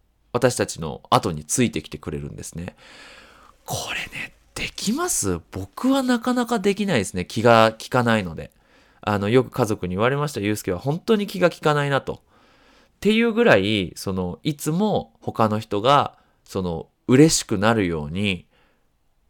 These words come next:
周りを見て自分のアクションを決めることができる。だから、本当にタイプが違って、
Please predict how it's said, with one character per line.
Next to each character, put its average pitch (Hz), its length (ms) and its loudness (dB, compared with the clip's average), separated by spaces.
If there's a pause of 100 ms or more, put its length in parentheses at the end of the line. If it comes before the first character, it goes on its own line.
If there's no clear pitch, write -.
(420)
周 113 320 6
り 107 140 4
を 101 120 2
見 175 160 0
て 143 380 2 (100)
自 107 200 -4
分 101 300 -2
の 92 320 -2
ア 120 140 4
ク - 100 -8
シ - 100 -6
ョ 82 120 -6
ン 98 40 -8
を 123 160 0
決 - 200 -8
め 98 160 0
る 87 280 -4
こ - 140 -8
と 92 140 0
が 73 120 -6
で 98 140 -4
き 107 160 -2
る。 71 140 -10 (400)
だ - 60 -20
か - 40 -20 (380)
ら、 143 280 2 (280)
本 226 220 0
当 277 80 2
に 226 140 -2
タ 233 140 0
イ 214 80 4
プ 107 160 -2
が 85 80 -2
違 92 300 -2
っ 90 40 -4
て、 98 540 0